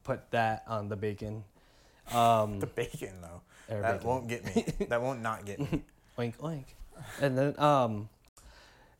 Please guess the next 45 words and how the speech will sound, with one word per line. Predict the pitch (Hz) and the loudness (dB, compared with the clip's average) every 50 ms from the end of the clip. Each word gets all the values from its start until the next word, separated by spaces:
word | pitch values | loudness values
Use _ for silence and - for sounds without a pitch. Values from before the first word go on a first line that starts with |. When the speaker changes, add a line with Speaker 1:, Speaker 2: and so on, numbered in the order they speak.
| _ _ _ - _ _ _ _ _ _ _ _ | _ _ _ -20 _ _ _ _ _ _ _ _
Speaker 1:
uh, | 151 143 143 139 | 6 6 6 6
Tim | 139 - 226 233 | 6 6 6 6
Hardaway | 208 226 226 220 190 | 6 6 6 6 6
had | 170 175 165 | 4 4 2
a | |
cool | 151 - 165 151 | 2 0 -2 0
pair. | - 170 175 147 110 107 | 2 2 2 2 0 -2
So | - - 123 | -4 -6 -6
he | 113 127 123 | -4 -4 -2
had | 127 139 131 127 123 113 113 - - | 0 0 2 2 0 -2 -4 -6 -10
the | 131 117 107 120 | -10 -6 -6 -6
ten | 113 - - - 147 139 139 143 143 | -6 -4 -2 0 0 0 0 0 -2
on | 139 135 123 123 117 113 | -4 -4 -6 -6 -4 -4
the | 107 107 | -4 -4
strap, | - - - 123 120 113 120 127 135 - - - - _ _ _ _ _ _ - - _ - - | -4 -4 -2 0 0 2 2 2 0 -2 -6 -16 -20 _ _ _ _ _ _ -20 -20 _ -18 -10
and | - 117 110 | -6 -4 -4
then | 110 107 107 | -4 -4 -4
he, | 110 113 120 117 113 - | -6 -6 -6 -6 -6 -6
like, | - 127 117 113 - - | -6 -6 -6 -6 -8 -8
for | 113 - 127 113 | -6 -4 -4 -2
his | 120 110 | -4 -4
number, | 113 113 113 113 123 123 | -4 -4 -2 0 0 0
and | 123 117 117 110 | 0 -2 -4 -6
then | 110 104 | -6 -6
his | 101 110 107 95 | -6 -8 -8 -8
initials | 107 104 107 107 104 - 127 117 110 113 113 110 | -8 -8 -8 -8 -6 -6 -4 -4 -4 -4 -6 -8
on | - 113 104 | -10 -10 -10
the | 98 | -10
back | 92 101 101 107 117 - - - _ _ _ - - - - - - - - | -8 -6 -6 -6 -6 -8 -14 -20 _ _ _ -20 -20 -20 -20 -20 -20 -14 -6
under | - 120 123 120 127 135 | -4 -2 -2 -2 -2 -2
the | 135 135 131 | -2 -2 -2
Nike | 139 135 139 - - 147 - | -2 -2 -4 -4 -8 -8 -6
Air. | - 135 139 135 131 | -4 -2 0 2 2
Speaker 2:
Yeah. | 127 123 113 110 104 95 - - - - - - - | 2 2 2 2 0 -2 -6 -10 -16 -20 -20 -12 -4
Speaker 1:
And | 120 120 117 113 113 110 113 | 0 0 0 2 2 2 2
then, | 117 117 117 113 110 107 107 - - | 4 4 4 2 2 0 -2 -4 0
um, | 123 117 117 117 113 113 110 107 107 104 101 101 101 101 - - _ _ _ _ _ _ _ _ _ _ _ _ _ _ _ _ _ | 2 4 6 6 6 4 4 2 2 0 -2 -4 -6 -10 -12 -14 _ _ _ _ _ _ _ _ _ _ _ _ _ _ _ _ _
<laughs> | - - - | 0 4 4
it, | 226 - - - 220 | 4 4 4 4 4
it | 208 | 6
got | 226 233 226 220 | 6 4 4 4
kinda | - 208 190 147 | 4 4 4 4
weird. | 139 147 147 135 | 4 2 2 2
Just | 170 170 - | 2 2 2
like, | 190 160 - - | 0 0 -2 -8